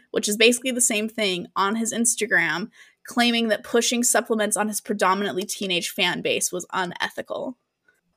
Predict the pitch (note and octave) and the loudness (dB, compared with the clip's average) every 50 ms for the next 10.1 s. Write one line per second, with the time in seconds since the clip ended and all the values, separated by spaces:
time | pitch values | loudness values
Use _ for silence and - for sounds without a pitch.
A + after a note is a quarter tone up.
0 | _ - - - - A#3+ A#3 A#3 B3 B3 B3 C4+ D4+ D4 - - B3 A3 G3 F3+ | _ -4 -2 0 2 2 2 4 8 8 8 8 8 6 2 0 2 4 4 4
1 | D3+ D3 E3 F#3 C4 - - - - - A3 A3 A3+ A#3 - - E3+ E3 - - | 4 2 0 -4 -6 -8 -10 -8 0 6 8 8 8 8 6 0 -2 -2 -2 -4
2 | - - - A3 A3 A3 A#3 A#3+ A3+ A3+ A3 - - G3 G3+ G3 F#3 F#3 - F3 | -6 -2 0 0 2 4 4 4 4 4 2 2 2 2 4 4 4 2 2 0
3 | E3+ E3+ D#3+ D#3 D3+ D#3 A#3+ - _ _ _ _ _ - - - - - G#3+ G3+ | -2 -2 -2 -2 -4 -6 -8 -10 _ _ _ _ _ -16 -14 -10 -2 0 2 2
4 | G3 - - - - - D3 G2+ - - _ _ _ - - - _ - - - | 2 2 0 -2 -2 0 -2 -2 -4 -6 _ _ _ -20 -20 -20 _ -8 -4 -2
5 | B3 - - A#3+ A#3 G#3+ A#3+ A#3 - - C4+ A#3+ A3+ A3 A#3 - B3 A3 - - | -2 -2 0 4 4 6 6 6 4 2 4 6 6 6 6 4 0 0 0 -2
6 | A3+ - - A#3 A3+ A3 A3 G#3+ G#3+ G3+ F#3+ F#3 F#3 F#3 - - - G3+ G3 F#3 | 0 -2 -2 0 2 2 2 4 6 8 10 10 10 8 2 0 0 2 2 2
7 | F#3 F#3+ A3+ A3+ G3 G3 G3+ G#3 G#3 G#3+ G#3+ A3+ A3 G#3+ - - G3+ G3 G3 - | 0 -2 -4 -6 -4 0 0 2 2 0 -2 -2 -2 0 2 2 2 2 0 -2
8 | - - - A#3 G#3 G3 F#3+ F#3+ F#3 F3 E3+ F3+ - - A3+ E3+ G3+ - G#3 F#3+ | -10 -8 -2 2 4 4 4 4 2 -2 -6 -8 -6 -2 -2 -2 -2 -2 -6 -6
9 | - D3 - - G3 F#3 F3+ F#3 F3+ F3 E3+ - - - G3 G3 F#3 E3+ E3 E3+ | -6 -6 -6 -6 -6 -6 -4 -6 -6 -6 -6 -4 0 4 4 6 6 6 4 0
10 | - | -6